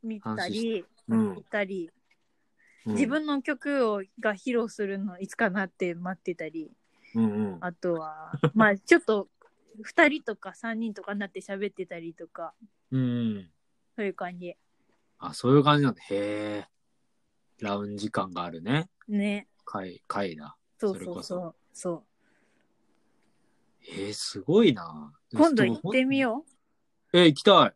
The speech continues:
Speaker 1: 最近行けてないから。
Speaker 2: い-、行きたいわ。ね、それこそ、
Speaker 1: うん。
Speaker 2: あのー、僕、あの、あれなんですよ。パソコンがめちゃくちゃ苦手で。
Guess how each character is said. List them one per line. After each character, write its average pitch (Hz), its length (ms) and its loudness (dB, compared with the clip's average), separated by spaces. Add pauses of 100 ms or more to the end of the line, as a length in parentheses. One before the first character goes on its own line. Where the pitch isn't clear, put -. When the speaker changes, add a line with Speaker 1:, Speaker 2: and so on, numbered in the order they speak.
(140)
Speaker 1:
最 262 200 0
近 254 180 -6
行 226 80 -4
け 247 120 -6
て 247 140 -6
な 247 180 -2
い 214 80 -10
か 185 160 -10
ら。 175 120 -16 (460)
Speaker 2:
い-、 131 120 -4 (200)
行 143 160 -8
き - 40 -14
た 202 180 10
い 175 60 10
わ。 120 260 8 (100)
ね、 139 160 2
そ 190 100 6
れ 247 80 12
こ 254 140 6
そ、 147 420 8 (480)
Speaker 1:
う 254 80 -2
ん。 196 200 -4 (220)
Speaker 2:
あ 123 140 -2
の 117 720 -2
ー、 - 20 -20 (1120)
僕、 190 540 -2
あ 131 100 -4
の、 123 120 2
あ 135 40 8
れ 143 60 8
な 143 40 6
ん - 20 6
で 135 40 -8
す - 40 -8
よ。 - 60 -14 (180)
パ - 140 -4
ソ 233 180 6
コ 254 180 4
ン 247 140 4
が 214 160 4
め 113 160 -8
ち - 160 -8
ゃ 185 60 -4
く - 100 -14
ち - 120 -4
ゃ - 20 2
苦 190 260 0
手 180 100 0
で。 151 280 2